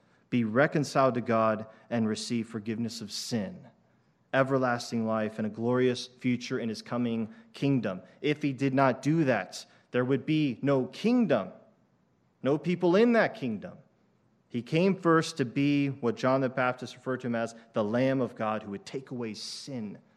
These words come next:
the sin of his people, so that they might inherit the glorious kingdom that he would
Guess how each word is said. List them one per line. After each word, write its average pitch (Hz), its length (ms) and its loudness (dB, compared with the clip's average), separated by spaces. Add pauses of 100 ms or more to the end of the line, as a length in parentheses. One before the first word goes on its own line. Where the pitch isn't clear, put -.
(380)
the 104 100 -10
sin 127 260 -4
of 120 60 -4
his 110 160 -8
people, 104 420 -12
so - 160 -14
that 98 200 -10
they 120 160 -4
might 110 300 -4
inherit 107 480 -8 (160)
the 117 80 -10
glorious 110 480 -6
kingdom 98 400 -8
that 95 160 -8
he 127 160 -6
would 120 560 -4